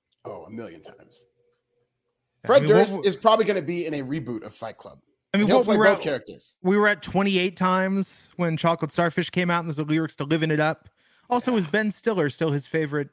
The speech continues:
Speaker 2: M F er? That is a, that's a question.
Speaker 1: And Together Now is a low-key classic, too. With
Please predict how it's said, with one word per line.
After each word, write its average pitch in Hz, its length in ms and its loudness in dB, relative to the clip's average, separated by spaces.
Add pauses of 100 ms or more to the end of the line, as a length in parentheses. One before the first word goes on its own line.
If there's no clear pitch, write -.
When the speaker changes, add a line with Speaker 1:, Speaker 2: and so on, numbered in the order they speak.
(160)
Speaker 2:
M 147 140 -8
F 143 200 -8
er? 92 140 -18 (360)
That 165 120 -2
is 165 100 -10
a, 170 40 -8 (120)
that's 170 160 -8
a 160 60 -18 (360)
question. 117 500 -4 (320)
Speaker 1:
And 302 220 4
Together 254 340 6
Now 175 160 0
is 151 100 -4
a 151 60 -2
low-key 160 280 0
classic, 117 440 -10
too. 107 200 -14 (720)
With 110 100 -18